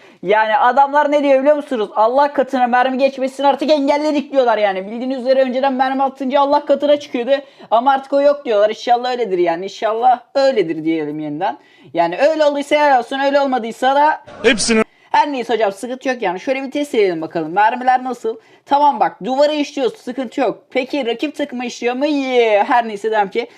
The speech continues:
Speaker 1: Yani daha test etmedik dostlar. Test edeceğiz. Bu arada bu videoda biraz sohbet muhabbet edeceğiz. Ne yapıyorsunuz veya nasılsınız? Keyifleriniz nasıl dostlar? Umarım iyisinizdir. Videomuza like atıp kanalımıza abone olmayı unutmayınız.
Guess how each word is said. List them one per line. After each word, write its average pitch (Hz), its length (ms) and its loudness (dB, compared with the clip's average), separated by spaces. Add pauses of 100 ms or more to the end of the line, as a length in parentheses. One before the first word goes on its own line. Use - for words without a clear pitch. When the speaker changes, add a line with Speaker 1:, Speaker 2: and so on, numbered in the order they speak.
(180)
Speaker 1:
Yani 190 200 0
daha 269 180 2
test 330 240 -2
etmedik 269 360 -10
dostlar. 190 400 -2
Test 240 220 -6
edeceğiz. 233 320 -8
Bu 269 100 -2
arada 254 240 -2
bu 262 100 -10
videoda 233 240 -8
biraz 233 200 0
sohbet 226 420 -4
muhabbet 220 360 -2
edeceğiz. 196 360 -2 (260)
Ne 311 100 2
yapıyorsunuz 269 480 2
veya 220 300 2
nasılsınız? 269 480 -6
Keyifleriniz 277 580 -6
nasıl 254 300 -6
dostlar? 240 380 0
Umarım 277 360 -2
iyisinizdir. 214 560 -2
Videomuza 302 580 0
like 208 180 0
atıp 190 200 -4
kanalımıza 254 420 -4
abone 262 180 -2
olmayı 269 240 -4
unutmayınız. 247 320 -10